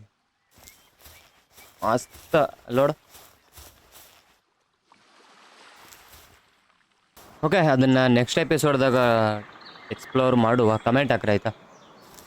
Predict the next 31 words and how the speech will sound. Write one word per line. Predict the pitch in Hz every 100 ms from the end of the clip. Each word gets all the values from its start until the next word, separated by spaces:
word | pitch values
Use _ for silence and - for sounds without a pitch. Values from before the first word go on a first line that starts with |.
| - - - - - - - - - 156
ಓಕೆ, | 165 202
ಈ | 131 151
ವಿಡಿಯೋನ | 131 143 151 143 139
ಎಂಜಾಯ್ | 117 120 139 139
ಮಾಡಿದಿರ | 113 110 127 131 127
ಅನ್ಕೊಂಡಿದ್ದೀನಿ. | 120 123 123 113 117 117 110
And | 110 110 110 107
ನೆಕ್ಸ್ಟ್ | 104 110 - - 143 -
ಕಾಮೆಂಟ್‌ದಾಗ | 117 123 127 117 110 110 - - - -
ಹಾಕ್ರಿ | 110 113 117 -
ಯಾವ | 104 113 110
ಗೇಮ್ | 107 120
ಆಡ್ಬೇಕಂತೇಳಿ. | 101 110 110 110 104 104 110 - - -
So | - 110 107
ನೆಕ್ಸ್ಟ್ | 110 113 - - 139 -
ಪಾರ್ಟ್ | 131 123
ತ್ರೀ | - 147
ಕೂಡ | 147 143 135
ಬರುತ್ತಾ? | 123 127 123 127 - - 113
ವೇಟ್ | 135 -
ಮಾಡ್ರಿ. | 113 107
ಪಾರ್ಟ್ | 104 131 139
ತ್ರೀ | 160
ಬೇಕಂದ್ರೆ | 135 135 147 135 160 -
ಕಾಮೆಂಟ್ | - 127 139
ಕೂಡ | 113
ಹಾಕ್ರಿ. | - - - - - - - - _ - - -
So | 127 131
ಸಬ್ಸ್ಕ್ರೈಬ್ | 135 131 160 165
ಮಾಡೋದು | 147 135 131
ಮಾತ್ರ | 123